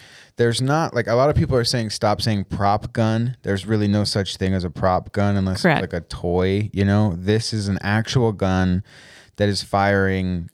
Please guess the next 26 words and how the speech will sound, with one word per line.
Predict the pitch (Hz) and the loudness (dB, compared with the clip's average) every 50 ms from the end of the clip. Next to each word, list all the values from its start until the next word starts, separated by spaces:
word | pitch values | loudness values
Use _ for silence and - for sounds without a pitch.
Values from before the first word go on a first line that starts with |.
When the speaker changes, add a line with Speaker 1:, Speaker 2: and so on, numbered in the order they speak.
| _ _ - | _ _ -4
Speaker 1:
uh, | 85 90 90 87 87 | -2 0 0 0 -2
blanks. | 78 - 98 98 98 90 82 73 - - - - - _ _ _ _ _ _ _ _ _ _ _ _ - - - | -2 -2 -2 0 0 -2 -4 -6 -8 -8 -10 -10 -10 _ _ _ _ _ _ _ _ _ _ _ _ -18 -6 -2
Um, | 101 104 101 104 104 101 98 90 - - _ _ _ - | 0 2 2 2 2 0 -2 -4 -8 -12 _ _ _ -2
and | 113 117 110 110 107 | 0 0 0 0 0
so | - - 127 117 104 - - _ | 2 2 2 2 2 -2 -4 _
in | 127 123 123 | 2 2 4
the | 123 123 | 4 4
event | 117 107 135 147 151 135 - | 4 2 2 0 0 0 0
of | 123 117 101 82 | -2 -2 0 -2
the, | 110 107 104 101 82 - | 0 0 0 0 -4 -6
this, | - 98 98 98 104 101 98 - - - | -12 -10 -4 -2 -2 0 0 -2 -4 -4
with | 104 104 - - | -4 -4 -4 -2
the, | 98 95 85 | -4 -4 -4
what | - 60 90 101 110 107 | -6 -6 -2 -2 2 2
we | 110 110 | 4 4
learned | 110 110 110 101 101 98 | 4 4 2 2 2 2
in | 101 98 | 2 2
this | 101 98 - | 0 0 0
documentary | - 104 98 95 - - 98 104 98 98 95 92 | 0 0 0 0 -2 0 0 2 2 4 2 2
about | 85 95 90 85 71 - - | 2 2 0 0 0 -2 -6
The | - 87 | -6 -6
Crow | - - 123 131 135 123 107 98 95 92 95 101 - - - - - - - - _ - | -4 -2 0 2 4 4 4 2 2 0 -2 -4 -10 -14 -20 -20 -20 -20 -20 -20 _ -2
was | 87 104 104 104 101 101 98 98 101 - - - _ _ _ _ _ _ _ _ _ _ _ _ _ _ _ _ _ _ _ _ _ _ _ - | 0 2 4 4 4 4 2 0 -2 -6 -10 -16 _ _ _ _ _ _ _ _ _ _ _ _ _ _ _ _ _ _ _ _ _ _ _ -10
somebody | 139 - 135 139 139 139 123 | -4 -2 0 2 2 2 2
had | 110 101 - - | 2 0 -4 -4
put | - 131 123 120 - | 0 2 2 2 0